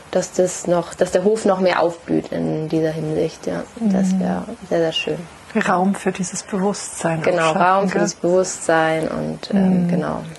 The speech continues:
Speaker 2: Total schön.
Speaker 1: Ja.
Speaker 2: Das heißt, es wird Seminare geben mit Yoga und was bieten die Seminare noch an?
Speaker 1: Genau, also wir haben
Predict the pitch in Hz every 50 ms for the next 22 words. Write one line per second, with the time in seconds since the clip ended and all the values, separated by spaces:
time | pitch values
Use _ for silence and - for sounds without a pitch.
0 | - - - - 190 190 190 185 180 - - 190 180 180 180 185 185 - - 123
1 | 120 117 - - - - - - - - - 202 - 190 202 202 208 202 - 196
2 | - - 208 196 - - 196 185 185 180 185 185 196 202 196 185 - 196 190 185
3 | 185 185 185 185 - 202 220 226 240 247 247 247 262 277 381 320 311 320 180 165
4 | 165 185 175 175 - - - 196 - 196 185 196 185 - 190 190 185 185 202 190
5 | 185 185 196 190 185 190 202 - - - 262 247 240 196 180 170 170 175 175 180
6 | 185 190 196 196 190 180 185 180 175